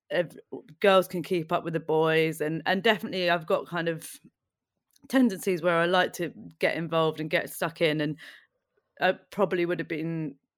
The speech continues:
called a tomboy in, in lots of ways, you know, and so it was very natural for me to, to, yeah, c-, try and sink the pints at the same rate as the boys.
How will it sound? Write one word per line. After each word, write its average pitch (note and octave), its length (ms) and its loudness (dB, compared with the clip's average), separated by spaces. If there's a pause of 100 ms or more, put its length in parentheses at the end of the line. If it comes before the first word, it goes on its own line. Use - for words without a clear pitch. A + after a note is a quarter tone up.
called G3 260 2
a E3+ 80 -2
tomboy D3+ 720 -2
in, E3 260 -4
in D#3+ 220 -2
lots D3+ 260 -2
of D#3 80 -6
ways, C#3+ 380 -2
you E3 60 -6
know, C#3+ 300 -4 (400)
and F3 160 -2
so F3 200 0 (160)
it D#3+ 160 2
was E3+ 100 -6
very E3+ 300 2
natural F3 560 -2
for E3 140 -6
me D#3 440 -2 (300)
to, E3+ 540 2 (520)
to, G#3+ 340 4
yeah, A#3 200 0
c-, E3 200 -12
try A3+ 240 2
and G#3 140 -2
sink G3 240 0
the D#3+ 80 -4
pints F#3 480 -2 (100)
at E3 120 -2
the - 60 -8
same F3+ 340 2
rate E3+ 200 0
as D#3+ 100 -4
the D#3+ 100 -6
boys. E3 420 0